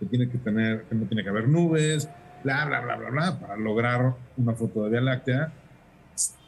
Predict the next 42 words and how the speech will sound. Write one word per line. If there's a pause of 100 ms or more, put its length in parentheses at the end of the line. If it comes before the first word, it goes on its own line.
(100)
tengas
o
no
el
lente, (340)
¿no?
Lo
puedes
igual
cualquier
lente, (840)
hasta
con
un
lente
kit. (480)
Obviamente, (800)
mejor (500)
lente,
mejor
cámara
y
demás,
pues
te
van
saliendo
más
nítidas
las
fotos,
las
puedes
hacer
más
grandes
y
demás. (460)
Pero
no
es
que